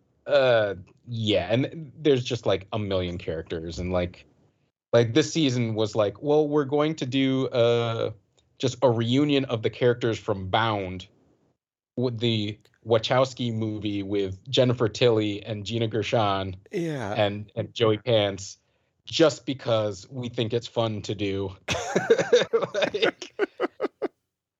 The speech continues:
Speaker 1: and it, it pulls, like, I'm just happy that I can't believe that other people are watching this show. It's one of those shows.
Speaker 2: <laughs>
Speaker 1: Like, this is a very popular show for sci-,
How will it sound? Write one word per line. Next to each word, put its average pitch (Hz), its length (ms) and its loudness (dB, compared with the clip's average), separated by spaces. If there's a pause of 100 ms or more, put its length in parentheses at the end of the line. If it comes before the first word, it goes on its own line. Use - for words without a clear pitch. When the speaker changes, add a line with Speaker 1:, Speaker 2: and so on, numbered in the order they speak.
(520)
Speaker 1:
and 139 220 -2
it, 175 200 -2
it 151 160 -8
pulls, 190 380 -4
like, 131 380 2
I'm 156 220 2
just 165 180 -4
happy 131 380 2
that 113 200 0 (340)
I 143 120 0
can't 147 400 -4
believe 117 440 -4
that 107 140 -4
other 104 180 0
people 90 260 -10
are 78 40 -10
watching - 380 -14
this - 100 -12
show. - 280 -8 (220)
It's 127 200 4
one 139 180 6
of 151 120 4
those - 180 4
shows. 175 400 2
Speaker 2:
<laughs> 175 160 -4
Speaker 1:
Like, 139 220 -6
this 190 140 -4
is 202 80 -6
a 170 120 -6
very 127 260 2
popular 120 500 -2
show 101 460 0 (580)
for 117 120 2
sci-, 104 220 -4